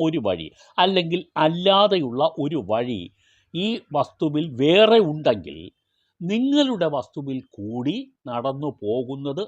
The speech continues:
അവർ ഒഴിവാക്കുക തന്നെ വേണം. അങ്ങനെ ഇല്ലാത്ത പക്ഷം, അതായത് വേറെ വഴികളൊന്നും ഇല്ല, ഈ വഴി തന്നെയാണ് അവർ വർഷങ്ങളായി നടക്കുന്നതിന്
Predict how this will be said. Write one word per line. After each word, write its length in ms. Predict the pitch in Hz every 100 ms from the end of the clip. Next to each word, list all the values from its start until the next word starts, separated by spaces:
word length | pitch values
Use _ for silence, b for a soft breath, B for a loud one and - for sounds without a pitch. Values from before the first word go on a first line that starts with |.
| -
അവർ 220 | 110 120 -
ഒഴിവാക്കുക 760 | 110 113 135 143 135 151 110 110 98
തന്നെ 240 | 113 160 _ -
വേണം. 380 | 143 127 - _ _ _ _ _ _ _ _ _ _
അങ്ങനെ 580 | 151 170 226 247 247 226 -
ഇല്ലാത്ത 560 | 143 175 226 285 277
പക്ഷം, 380 | 160 107 - 87 - -
അതായത് 400 | 139 139 139 156
വേറെ 440 | 131 139 170 233
വഴികളൊന്നും 680 | 233 156 151 143 139 131 98
ഇല്ല, 500 | 82 95 113 143 - _ _ -
ഈ 200 | 170 254
വഴി 340 | 226 170 190
തന്നെയാണ് 840 | 202 147 156 202 220 139 127 123 135 131
അവർ 200 | 123 120
വർഷങ്ങളായി 920 | 113 110 160 156 143 110 107 123 160 120
നടക്കുന്നതിന് 880 | - 143 - 190 170 151 135 139